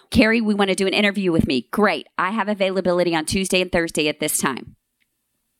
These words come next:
It also became easy for me to say when people said, "Hey, let's do a play date or a lunch date,"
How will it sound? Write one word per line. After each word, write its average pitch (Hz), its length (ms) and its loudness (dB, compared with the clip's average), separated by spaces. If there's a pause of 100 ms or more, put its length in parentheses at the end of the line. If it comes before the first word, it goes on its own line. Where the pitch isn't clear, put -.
(480)
It 202 100 4
also 233 320 0
became 220 380 2
easy 202 260 2
for 196 140 0
me 180 160 2
to 180 80 2
say 160 240 2
when 175 160 -6
people 220 240 4
said, 185 180 2
"Hey, 254 320 0
let's 196 220 -2
do 226 140 2
a 190 60 0
play 175 280 -2
date 208 300 -2
or 175 100 0
a 165 60 -2
lunch 220 280 -2
date," 180 260 0